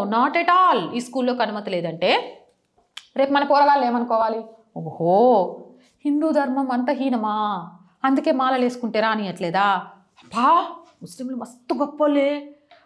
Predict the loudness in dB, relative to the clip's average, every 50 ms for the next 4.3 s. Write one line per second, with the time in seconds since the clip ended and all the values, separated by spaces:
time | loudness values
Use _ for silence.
0 | _ _ -10 -8 -6 -4 -4 -6 -4 -4 -2 0 0 -2 -2 -2 -2 2 2 2
1 | 2 2 0 -2 -4 -4 -4 -2 -2 -2 0 2 2 2 2 2 0 -2 -2 0
2 | 0 2 2 4 2 2 0 -2 -2 -4 -4 -4 -4 -8 -14 -20 -20 _ _ _
3 | _ -4 0 0 2 4 2 2 2 2 4 4 4 6 6 4 4 4 2 2
4 | 2 2 2 2 4 4